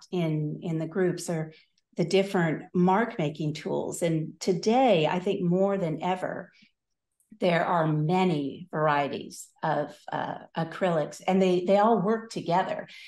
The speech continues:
And so this is one that I've just recently discovered that's kind of cool. It's a three D, uh, it's made by Sennelier, and it's a three D liner.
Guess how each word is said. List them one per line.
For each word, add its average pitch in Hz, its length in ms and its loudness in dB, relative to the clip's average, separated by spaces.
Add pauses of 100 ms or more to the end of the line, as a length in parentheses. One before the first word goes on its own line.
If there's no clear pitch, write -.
(260)
And 185 160 2
so 180 140 4
this 220 320 4
is 165 380 2
one 175 360 0
that 156 120 2
I've 151 180 2
just 175 300 -4
recently 165 420 -4
discovered 170 540 0
that's - 240 -2
kind 160 200 -4
of 156 80 -4
cool. - 320 -6
It's 175 220 0
a 160 380 0 (480)
three 220 360 2
D, 170 540 2 (560)
uh, - 220 -2 (280)
it's 175 220 -2
made 180 220 2
by 175 140 4
Sennelier, 185 540 2
and 156 80 0
it's 175 180 -4
a 185 120 -2
three 240 300 0
D 254 160 2
liner. 196 580 2